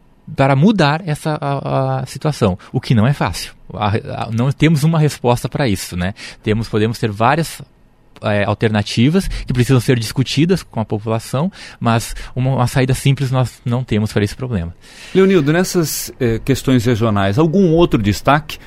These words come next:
Speaker 2: Você já falou aí que as cidades muito pequenas vão diminuir, as cidades médias devem crescer. Algum destaque regional que a gente pudesse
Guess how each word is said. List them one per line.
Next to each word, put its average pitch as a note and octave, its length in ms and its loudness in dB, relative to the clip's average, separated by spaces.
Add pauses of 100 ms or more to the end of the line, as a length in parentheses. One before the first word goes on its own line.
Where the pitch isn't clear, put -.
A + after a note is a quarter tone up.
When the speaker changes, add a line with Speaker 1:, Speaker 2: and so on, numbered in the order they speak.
(120)
Speaker 2:
Você C3 160 -4
já D#3 140 2
falou C3 320 4
aí B2+ 160 6
que D3 120 0
as C#3+ 80 2
cidades A2 400 2
muito A2+ 220 2
pequenas E3 480 0
vão D#3+ 140 4
diminuir, D#3+ 480 4 (300)
as A#2 120 2
cidades G#2+ 460 2
médias C#3 460 4
devem B2+ 300 4
crescer. C#3+ 480 0 (220)
Algum F#3+ 320 4
destaque D3 460 2
regional A#2+ 520 4
que - 60 -4
a A2+ 40 0
gente G#2+ 180 0
pudesse G#2 580 0